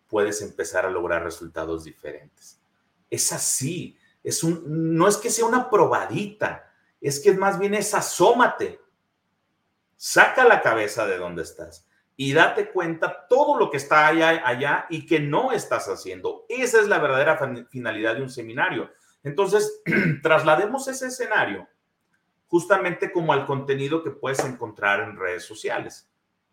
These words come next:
Es algo parecido. Digo, uno se puede dar cuenta cuando alguien se guarda algo, pero también cuando son temas tan complejos,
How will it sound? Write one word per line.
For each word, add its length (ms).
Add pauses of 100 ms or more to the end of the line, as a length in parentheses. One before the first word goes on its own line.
(200)
Es 220
algo 440
parecido. 600 (600)
Digo, 380 (160)
uno 220
se 140
puede 260
dar 220
cuenta 360
cuando 220
alguien 220
se 120
guarda 380
algo, 380 (360)
pero 220
también 640
cuando 300
son 280
temas 380
tan 200
complejos, 1040